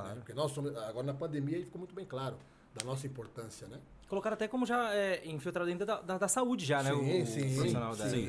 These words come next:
Speaker 1: educação
Speaker 2: sim,
Speaker 1: física,
Speaker 2: total.
Speaker 1: né?
Speaker 2: Até porque nós, a gente cura de saúde. Tem aquela
Speaker 1: Sim,
Speaker 2: coisa
Speaker 1: claro.
Speaker 2: da estética e tal, mas é saúde, cara. Atividade física é saúde.
Speaker 1: Pode você tomar vacina já?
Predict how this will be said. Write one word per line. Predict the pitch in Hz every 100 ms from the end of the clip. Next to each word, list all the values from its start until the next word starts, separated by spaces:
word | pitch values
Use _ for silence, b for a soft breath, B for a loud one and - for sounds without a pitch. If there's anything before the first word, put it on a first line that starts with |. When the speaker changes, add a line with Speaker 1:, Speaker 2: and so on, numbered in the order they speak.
| 143
Speaker 1:
educação | - - -
Speaker 2:
sim, |
Speaker 1:
física, | - 113 160
Speaker 2:
total. | 170
Speaker 1:
né? | 117
Speaker 2:
Até | 131
porque | 190
nós, | 220 269
a |
gente | 240 -
cura | 320 -
de |
saúde. | - 147 117 - -
Tem | 180
aquela | 185 156
Speaker 1:
Sim, |
Speaker 2:
coisa | 180 170
Speaker 1:
claro. | 160 135
Speaker 2:
da |
estética | - 190 190 151
e |
tal, | 185 285
mas | 285
é | 285
saúde, | 294 247 294 151
cara. | 104
Atividade | 92 - 185 143
física | 185 180
é |
saúde. | - 160 185
Speaker 1:
Pode | 190 170
você |
tomar | 139 139
vacina | 113 113 110
já? | 110